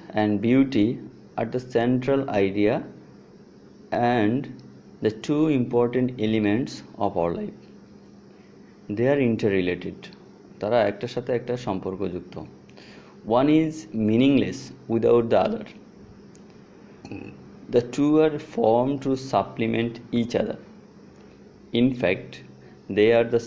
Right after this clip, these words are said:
same thing because what is truth is also beauty।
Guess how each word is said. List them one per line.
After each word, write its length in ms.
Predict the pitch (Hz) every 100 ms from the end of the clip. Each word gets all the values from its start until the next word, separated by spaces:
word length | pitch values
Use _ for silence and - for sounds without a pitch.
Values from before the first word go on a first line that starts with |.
| - 110
same 380 | 107 110 113 113 -
thing 460 | 110 110 113 113 - 107
because 460 | 98 123 104 95 - - - - - - - -
what 120 | 123
is 140 | 160 156 - - -
truth 600 | 151 113 104 - - -
is 100 | 127
also 420 | 104 107 113 - 92
beauty। 420 | 92 95 -